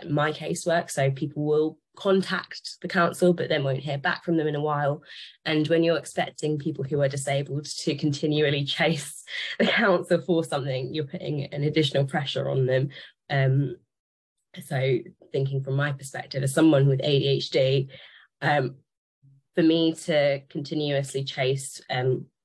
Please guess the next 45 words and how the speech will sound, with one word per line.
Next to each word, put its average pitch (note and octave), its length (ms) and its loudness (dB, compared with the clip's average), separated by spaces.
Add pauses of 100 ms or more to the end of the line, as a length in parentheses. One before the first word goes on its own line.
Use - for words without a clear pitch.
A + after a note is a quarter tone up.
(480)
for C#3+ 160 2
a C3+ 160 2
G C#3 180 0
P A#3+ 180 0
appointment, A3+ 360 0
which - 140 -4
is D3+ 80 -4
something D3+ 200 2
I've E3+ 80 2
been E3+ 120 2
<laughs> G3+ 100 -4
trying A#3+ 200 2
to F#3 100 -4
do F3+ 220 2
for - 140 -2
a F3 40 0
really G3+ 260 0
long E3+ 220 0
time, D#3+ 260 -6
get - 140 -8
a - 20 -4
G E3+ 160 -2
P E3+ 120 -4
appointment, C3+ 420 -4 (420)
um, D#3+ 140 2
it - 180 -6
can A3 140 -4
be G3+ 60 -2
quite - 180 -2
challenging F3 520 2
'cause C#3 220 -10
you've F3+ 140 0
gotta E3+ 180 0
remember E3 480 0
to C3+ 140 -6
chase C#3 320 -6
for D3+ 80 -8
the E3 40 2
G C#3+ 180 0
P E3+ 160 2
appointment G#2+ 380 -2
that - 140 -12
you C#3 140 -2
need. C3 320 -4 (340)
And D#3+ 340 2